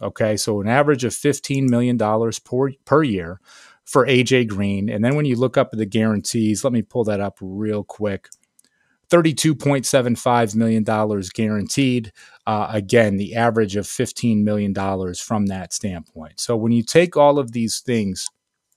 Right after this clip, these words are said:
into consideration, again, averaging fifteen million dollars per year over four years,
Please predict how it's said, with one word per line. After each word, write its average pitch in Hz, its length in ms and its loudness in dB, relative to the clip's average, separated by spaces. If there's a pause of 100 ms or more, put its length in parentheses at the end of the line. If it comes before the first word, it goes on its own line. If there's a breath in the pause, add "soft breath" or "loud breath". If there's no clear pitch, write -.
(400)
into 147 240 0
consideration, 113 880 0
again, 101 420 -2 (540 soft breath)
averaging 139 420 2
fifteen 131 500 0
million 117 240 2
dollars 107 380 -2
per - 160 -8
year 104 300 -2
over 104 240 -4
four 104 320 -6
years, 95 480 -6